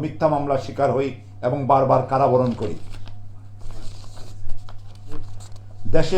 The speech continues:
একটি গণতান্ত্রিক পরিবেশ ফিরিয়ে আনার জন্য তৎকালীন আমাদের নেতা, বিএনপি চেয়ারপারসনের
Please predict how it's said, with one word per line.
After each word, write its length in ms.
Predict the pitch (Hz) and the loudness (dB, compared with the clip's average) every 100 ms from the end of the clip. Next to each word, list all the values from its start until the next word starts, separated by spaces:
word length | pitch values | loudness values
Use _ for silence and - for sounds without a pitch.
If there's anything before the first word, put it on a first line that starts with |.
| 185 | 4
একটি 160 | 185 175 | 4 4
গণতান্ত্রিক 540 | 170 170 180 196 196 190 | 4 4 8 10 10 8
পরিবেশ 280 | 156 156 156 - | 0 0 0 -2
ফিরিয়ে 320 | - 160 160 147 | -2 0 4 4
আনার 200 | 147 135 - | 4 2 2
জন্য 180 | 143 143 151 - - - - - | 0 -2 -4 -8 -10 -12 -6 0
তৎকালীন 440 | 160 - 170 160 147 | 0 2 2 2 2
আমাদের 240 | 147 147 147 | 2 2 0
নেতা, 220 | 143 147 156 - - - - - - - | 2 4 4 2 -4 -4 -4 0 2 4
বিএনপি 340 | 156 156 160 151 | 4 4 0 2
চেয়ারপারসনের 640 | 165 160 - - 156 151 | 4 6 6 4 2 0